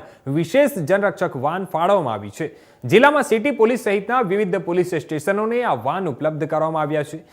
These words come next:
જેથી નાગરિક સુરક્ષા અને તાત્કાલિક સેવા પ્રદાન વધુ સુગમ બની શકે. જનરક્ષક વાનની ભૂમિકા જોઈએ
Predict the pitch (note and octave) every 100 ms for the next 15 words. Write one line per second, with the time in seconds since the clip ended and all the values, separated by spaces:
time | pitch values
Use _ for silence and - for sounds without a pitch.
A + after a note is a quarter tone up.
0 | _ B2+ D#3 F#3 B3 - - - B2 C#3
1 | F#3 C#4+ C#4+ A3+ G#3 - B3 A#3 D#3 -
2 | D#3 D#3 G#3 B3 A#3 - E3+ - E3 E3
3 | D3+ C3+ C#3+ F3 - A#2+ C3 F#3+ B3 -
4 | D3+ C3 A#2+ A2 G2+ A2 - - _ _
5 | - - A2 C#3 D3 D#3+ E3+ D3 A#2 C#3+
6 | F#3+ G#3+ C3 D#3 F3 G#3+ C#3+ D3 F#3+ G#3